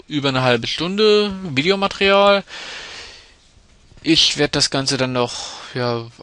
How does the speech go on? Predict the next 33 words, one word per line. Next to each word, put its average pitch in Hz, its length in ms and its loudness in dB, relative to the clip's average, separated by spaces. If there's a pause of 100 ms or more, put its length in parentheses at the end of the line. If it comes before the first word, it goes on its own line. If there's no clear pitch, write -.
(220)
allzu 131 280 0
viel 127 300 0
zu - 180 -6
bearbeiten 127 480 0
ist 165 160 -4
ja 131 140 4
nicht. 131 260 2
Ich - 200 -6
werd 127 100 -2
das 123 140 -6
Ganze 123 240 -4
dann 123 180 -4
durchrendern, 160 720 0
warten, 131 240 4
bis 139 120 -2
ich 131 120 -8
meine 131 180 0
fünfhundert 139 460 -4
Abonnenten 127 480 -2
voll 175 300 2
hab. 175 200 0 (1120)
Hier, 139 300 -12
heute 143 300 2
am 131 160 -2
fünfundzwanzigsten 135 1160 -4 (140)
achten 147 560 -4
habe 127 140 0
ich - 80 -4
ja 127 80 0
noch 117 180 -8
keine 156 320 2
fünfhundert 170 480 -4
voll. 170 380 4